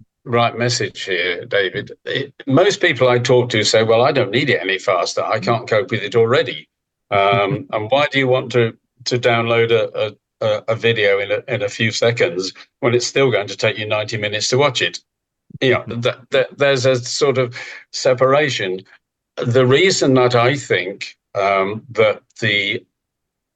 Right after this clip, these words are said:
Speaker 1: speed and the, the low latency, which is a very fast response time, that's, that's the phrase they use, low latency, um, is because they want it for other things,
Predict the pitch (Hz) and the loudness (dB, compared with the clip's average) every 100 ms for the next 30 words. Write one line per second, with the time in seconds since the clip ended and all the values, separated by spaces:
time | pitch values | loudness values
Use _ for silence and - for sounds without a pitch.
0 | _ _ - - - - 127 123 127 127 | _ _ -4 -2 -2 0 2 4 4 2
1 | 120 98 101 98 101 104 - 104 110 123 | 2 0 0 0 2 0 0 -2 2 4
2 | 120 117 110 104 87 - 98 104 101 107 | 4 2 0 -4 -6 -4 -4 -6 -4 -4
3 | 104 92 123 117 110 - 104 107 123 - | -4 -2 2 2 2 2 0 0 -4 -2
4 | 127 123 - - 98 95 95 104 113 - | 0 0 -4 -4 -2 -2 -4 -4 -6 -6
5 | - 107 - - 120 120 113 107 98 98 | -6 -4 -2 -2 0 2 2 0 0 0
6 | 95 107 110 98 98 92 90 95 90 - | 0 2 4 2 0 -4 -4 -6 -6 -10
7 | - - 104 101 101 98 95 - - _ | -12 -2 2 2 2 0 -6 -16 -20 _
8 | _ - 127 120 127 120 131 120 139 135 | _ 0 2 2 0 2 2 4 2 4
9 | 127 127 120 123 117 110 - 107 90 90 | 2 0 -2 -2 -4 -4 -2 -2 -4 -10